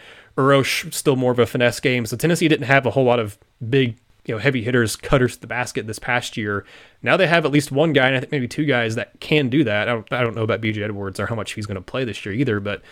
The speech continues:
Gene, I think you made a really good point. I think the guys they've a-, added so far have been offensive oriented, and I think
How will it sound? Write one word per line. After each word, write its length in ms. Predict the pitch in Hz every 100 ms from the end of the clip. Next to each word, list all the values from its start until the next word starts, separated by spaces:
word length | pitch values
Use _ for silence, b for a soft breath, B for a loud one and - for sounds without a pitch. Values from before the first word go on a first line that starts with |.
| b b b b b _ _ _ _ _ 139
Gene, 240 | 143 135
I 60 | 143
think 340 | 139 143 113
you 80 | 117
made 120 | 151
a 20 | 160
really 80 |
good 140 | 151 131
point. 180 | 180 101
I 80 |
think 220 | 107 127 - -
the 140 | 139
guys 240 | 131 143
they've 120 | 135 123
a-, 280 | - 123 - 127
added 280 | 131 135
so 160 | - 120
far 220 | 123 113
have 140 | 113 104
been 320 | 123 117 110 -
offensive 400 | 120 120 120 104
oriented, 500 | 101 139 110 101 107
and 80 | 107
I 100 | 110
think 340 | - 123 -